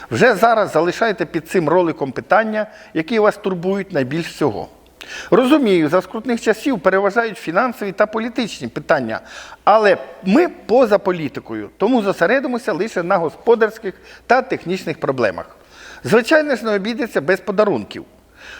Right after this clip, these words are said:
На дворі вже останній місяць осені і вже незабаром зима, тому варто утеплюватись. Гадаю, що фірмова жилетка від нашого бренда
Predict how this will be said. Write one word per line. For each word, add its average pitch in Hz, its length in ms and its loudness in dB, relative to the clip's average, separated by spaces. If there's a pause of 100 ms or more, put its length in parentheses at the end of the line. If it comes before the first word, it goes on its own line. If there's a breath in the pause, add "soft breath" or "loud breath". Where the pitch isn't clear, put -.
(100)
На 180 200 4
дворі 240 360 2
вже 160 300 0
останній 240 560 0
місяць 190 520 -4
осені 135 560 0
і 180 100 -8
вже 202 200 0
незабаром 180 600 0
зима, 160 360 -4 (440 loud breath)
тому 220 260 2
варто 202 440 0 (140)
утеплюватись. 113 920 -10 (540 loud breath)
Гадаю, 208 400 2
що 180 200 0
фірмова 180 520 2
жилетка 135 540 0 (260 loud breath)
від 131 140 -6
нашого 170 380 2
бренда 135 500 0